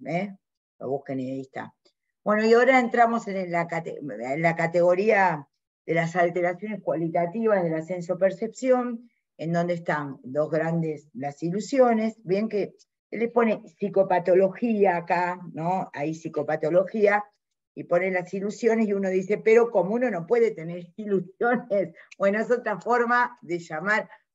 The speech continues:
porque uno puede, son <laughs> parónimos, ¿no? En el sentido de, o-, no, homónimos, homónimos sería, en el sentido de que ilusión puede corresponder tanto a la palabra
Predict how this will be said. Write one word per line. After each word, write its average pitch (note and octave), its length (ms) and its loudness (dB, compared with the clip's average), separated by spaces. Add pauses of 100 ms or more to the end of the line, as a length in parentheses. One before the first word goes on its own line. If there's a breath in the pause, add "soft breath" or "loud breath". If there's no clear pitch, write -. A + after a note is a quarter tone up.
porque E3+ 200 -4
uno A3 200 -2
puede, G#3 440 0 (100)
son G#3 540 -4 (320)
<laughs> E3 560 -6 (260 soft breath)
parónimos, C#3+ 640 0
¿no? F#3+ 380 -2 (140)
En E3 120 -4
el E3 100 -2
sentido F3+ 400 2
de, G3+ 280 0
o-, F3 220 -2
no, - 320 -4
homónimos, D3 640 -4 (500)
homónimos B2+ 500 -6
sería, A#2+ 380 -10
en D3+ 180 -2
el D#3+ 120 -4
sentido E3+ 300 0
de G3 100 2
que F3+ 100 0
ilusión F#3+ 920 0
puede F#3 260 2
corresponder F#3+ 640 -2
tanto F#3+ 260 -4
a F#3+ 60 -2
la F#3 160 -2
palabra F3+ 460 0